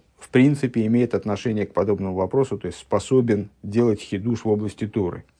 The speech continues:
«У ветнайша нилбе-, нилмедес алпи клоли атеира», при условии, разумеется, что данный хидуш совершается на основе законов толкования Торы. Давайте этот абзац закончим до конца,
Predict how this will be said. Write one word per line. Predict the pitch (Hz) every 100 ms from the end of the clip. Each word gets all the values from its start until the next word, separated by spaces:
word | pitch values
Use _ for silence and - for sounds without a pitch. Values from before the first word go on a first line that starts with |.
| _ _ _ - - - - _ -
«У | 139
ветнайша | 120 120 120 135 175 233 214 147
нилбе-, | 131 123 110 135
нилмедес | 123 131 123 117 127 170 147
алпи | 113 107 151
клоли | 147 - 135 139 120
атеира», | 101 101 - 82 87 120 127 _ _ -
при | 120
условии, | 120 113 135 127 98
разумеется, | 92 98 107 117 101 85 - 82 92 _
что | - - 90 85 85 - _ _
данный | - 113 101 98
хидуш | 90 113 120 107
совершается | - 104 101 123 101 - 107
на | 117 127
основе | 110 135 120 95
законов | 95 - 110 90
толкования | 101 95 98 92 87 85
Торы. | 95 90 139 - _ _ _ _ _ _ _ _ _ _ _ _ _ _ _ _
Давайте | - 107 101 92
этот | -
абзац | 98 - 90
закончим | 101 101 98 - - - _ -
до | -
конца, | 95 104 - 202